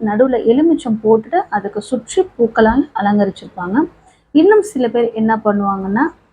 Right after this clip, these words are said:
உருளிக்கு நடுவுல ஒரு விளக்கு மாதிரி வச்சிருப்பாங்க. அது கூட வைக்கலாம். அது வ-, அது வச்சா கூட ரொம்ப நல்லது.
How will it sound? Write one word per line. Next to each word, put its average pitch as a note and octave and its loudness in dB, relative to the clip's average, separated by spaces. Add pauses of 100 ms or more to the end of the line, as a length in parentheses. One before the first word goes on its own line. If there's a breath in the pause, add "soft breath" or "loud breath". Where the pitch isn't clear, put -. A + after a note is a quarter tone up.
(140)
உருளிக்கு D#4+ 2
நடுவுல B3 2
ஒரு G3+ 0
விளக்கு A3+ -4
மாதிரி A#3 -4
வச்சிருப்பாங்க. F#3+ -6
அது G#3 -2
கூட C#4 2
வைக்கலாம். A#3+ -4
அது G3+ -2
வ-, G3 0
அது G#3 2
வச்சா A#3 -4
கூட A#3+ 0
ரொம்ப G3+ 0
நல்லது. G3 -2